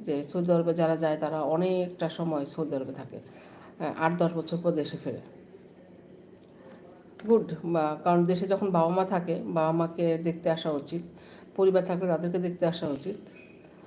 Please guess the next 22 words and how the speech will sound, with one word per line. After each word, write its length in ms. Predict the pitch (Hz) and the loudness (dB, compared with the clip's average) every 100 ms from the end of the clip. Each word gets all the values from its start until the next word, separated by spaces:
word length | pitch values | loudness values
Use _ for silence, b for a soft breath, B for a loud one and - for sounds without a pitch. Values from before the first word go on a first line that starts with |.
| - - | -16 -4
একবারের 480 | 185 185 190 180 | -4 0 0 2
জন্য। 280 | 175 170 165 | 0 0 0
সৌদি 260 | 165 240 240 | 6 6 8
আরবে 120 | 254 | 6
কী 160 | 247 269 | 4 2
করেন 220 | 254 196 | 4 4
আপনি? 240 | 170 220 339 - - | 0 0 -2 -2 -4
নূর 100 | 180 | 0
মোহাম্মদ, 580 | 160 160 165 160 170 208 - - - - - - B B B B - - - - - - - - | 2 0 -2 0 0 -2 -6 -20 -20 -20 -20 -20 B B B B -20 -20 -20 -20 -20 -20 -20 0
আমার 180 | 233 247 | 2 4
খালতো 300 | 240 202 220 | 4 4 4
ভাইয়ের 240 | 226 214 | 6 6
নাম 140 | 196 | 4
নূর 140 | 190 202 | 2 2
মোহাম্মদ 420 | 190 151 123 104 - - - - - | 2 0 -2 -6 -8 -20 -20 -14 -2
এবং 260 | 180 175 | 0 0
সে 160 | 175 202 | 0 0
আমার 180 | 190 185 | 0 -2
খুব 100 | 185 - | -6 -2
কাছের 300 | 175 175 190 | -2 0 0
একজন 220 | 180 165 | 0 0
মানুষ। 280 | 147 127 | -2 -4